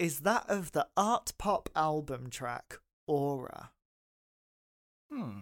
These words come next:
Speaker 1: Hmm. So, on August fifth, twenty thirteen, a mysterious account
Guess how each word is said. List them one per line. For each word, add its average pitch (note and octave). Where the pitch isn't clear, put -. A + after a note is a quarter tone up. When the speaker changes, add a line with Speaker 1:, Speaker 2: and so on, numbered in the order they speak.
Speaker 1:
Hmm. D3+
So, E3+
on G3
August C4
fifth, -
twenty D3
thirteen, C#3
a F3
mysterious A#3
account C3